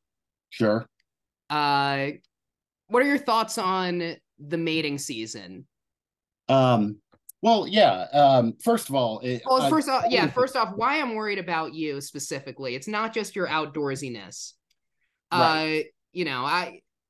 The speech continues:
Speaker 2: you, you've got a particular look about you, and I think you look great,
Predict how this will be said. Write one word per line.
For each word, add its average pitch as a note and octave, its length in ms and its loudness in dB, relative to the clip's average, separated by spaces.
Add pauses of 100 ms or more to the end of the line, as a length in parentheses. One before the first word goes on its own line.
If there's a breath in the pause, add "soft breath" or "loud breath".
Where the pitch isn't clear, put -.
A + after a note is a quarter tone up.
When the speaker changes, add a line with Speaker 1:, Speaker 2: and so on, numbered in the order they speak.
Speaker 2:
you, G3 440 -6
you've A#3+ 180 -2
got C4 200 4
a B3+ 40 0
particular A3+ 480 -2
look E3+ 220 -2
about C#3+ 360 -2
you, C3 280 -10 (240)
and D3+ 320 0
I D3+ 120 0
think F#3 220 -4
you G3+ 100 -6
look G3 180 -4
great, D3 400 -2